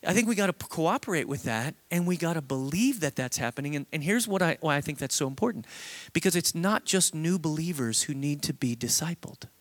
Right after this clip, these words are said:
It's not just new believers who need to be discipled.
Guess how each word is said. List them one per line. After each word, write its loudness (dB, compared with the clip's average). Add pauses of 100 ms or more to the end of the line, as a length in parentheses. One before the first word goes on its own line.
(3000)
It's 4
not 0
just 4
new 6
believers 4
who 2
need 2
to 0
be 2
discipled. -2